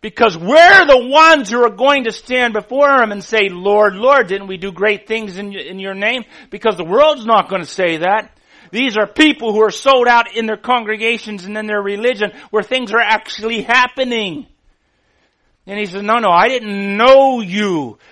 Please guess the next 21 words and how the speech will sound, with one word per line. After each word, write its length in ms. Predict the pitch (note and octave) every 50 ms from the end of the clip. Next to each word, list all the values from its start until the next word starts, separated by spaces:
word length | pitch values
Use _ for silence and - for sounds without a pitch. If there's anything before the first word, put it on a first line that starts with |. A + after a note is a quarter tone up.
| _ _ _
You 120 | - F#3+
see, 160 | F3 - A3 F#3
God 320 | D#3 G#3 A3 A#3 B3 G#3
doesn't 380 | A3 A#3+ A#3 F#3+ F#3+ G#3+ G3+ E3
come 340 | - - B3 C4 B3+ A#3
for 160 | - - G3 E3+
signs 720 | - - - A#3+ A#3 A#3 A#3 A3 A3 G#3+ G#3 F#3 E3+ F#3+
and 360 | E3+ F3 F#3 F3+ F#3 F3 F3+
wonders. 600 | G3 A3+ B3 B3 A#3+ G#3+ G#3 F#3 D#3 B2+ - - _ _ - _ _
Signs 480 | _ - - G#3 G#3+ A#3+ B3 A#3+ F#3+ F#3
and 140 | G3 G3+
wonders 300 | G#3+ A3+ A3 G#3+ G3+ F3
simply 380 | - - A3 G#3+ F#3+ - F#3+ F3+
happy 400 | C#3+ E3 A3+ B3 B3+ - - G3
to 60 | F3
God 300 | D#3 E3+ F#3 F#3+ F#3 E3+
because 280 | F3+ F3 F#3+ F#3+ F#3 D#3+
he, 320 | F#3 G3 G3+ D#3 - _ -
happen 340 | - D#3+ G3 A3 G#3 - F#3+
to 60 | F3+
God 240 | E3 F3+ F#3 F#3